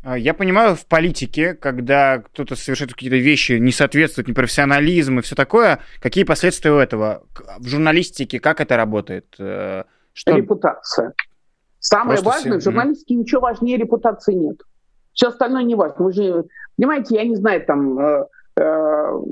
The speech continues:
Speaker 2: я, э, наверное, кто-то там может решить, судиться, не судиться, но я не думаю, что кто-то собирается это делать. Но это репутационная вещь.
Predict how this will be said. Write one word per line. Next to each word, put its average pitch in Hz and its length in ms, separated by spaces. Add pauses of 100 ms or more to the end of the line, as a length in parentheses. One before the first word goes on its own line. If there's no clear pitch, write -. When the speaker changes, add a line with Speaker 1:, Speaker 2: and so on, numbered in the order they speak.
(280)
Speaker 2:
я, 175 160
э, 160 480 (180)
наверное, 175 680
кто-то 190 340
там 160 220
может 165 340
решить, 170 380
судиться, 165 480
не 170 180
судиться, 233 560
но 160 80
я 180 140
не 190 120
думаю, 156 340
что 143 400 (280)
кто-то 190 240
собирается 180 520
это 202 120
делать. 185 300
Но 226 100
это 302 160
репутационная 339 640
вещь. - 540